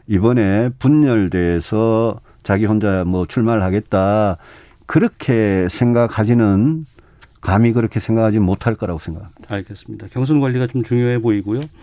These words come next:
Speaker 2: 시간이 다 돼서 끝으로 한 삼십 초 드릴게요. 청취자 여러분께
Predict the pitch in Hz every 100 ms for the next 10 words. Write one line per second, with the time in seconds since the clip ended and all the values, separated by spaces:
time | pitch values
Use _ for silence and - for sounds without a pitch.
0 | - - - - - - 196 190 107 110
1 | 113 156 147 - 165 - 156 131 147 -
2 | 220 - 180 104 107 - 104 95 - 170
3 | 156 123 113 107 - 107